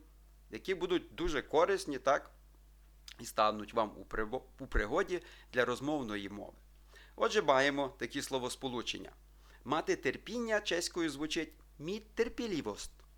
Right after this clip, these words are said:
Мати страх чи боятися — міт страх. Хворіти на грип —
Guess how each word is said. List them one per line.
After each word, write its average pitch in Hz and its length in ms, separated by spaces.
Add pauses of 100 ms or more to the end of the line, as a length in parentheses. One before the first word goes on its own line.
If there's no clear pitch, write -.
(1200)
Мати 113 320
страх 117 560 (120)
чи - 140
боятися — 107 720 (300)
міт 220 420
страх. 185 560 (1200)
Хворіти 135 480
на 131 140
грип — 131 400